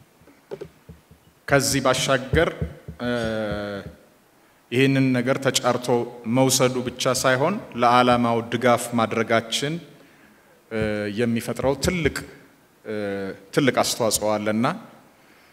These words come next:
እሺ፣ እዚህ፣ እዚህ ጋር ሌላ እጅ፣ እ፣ ሠላሳ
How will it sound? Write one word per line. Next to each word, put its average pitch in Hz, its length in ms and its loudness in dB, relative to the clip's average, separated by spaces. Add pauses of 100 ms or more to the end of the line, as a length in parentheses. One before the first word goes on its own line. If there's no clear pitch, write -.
(540)
እሺ፣ - 180 -4 (1300)
እዚህ፣ 110 360 -6 (2250)
እዚህ 110 200 -4
ጋር 117 160 6
ሌላ 117 200 4
እጅ፣ 127 140 -2 (1500)
እ፣ 123 100 -6 (840)
ሠላሳ 120 300 -2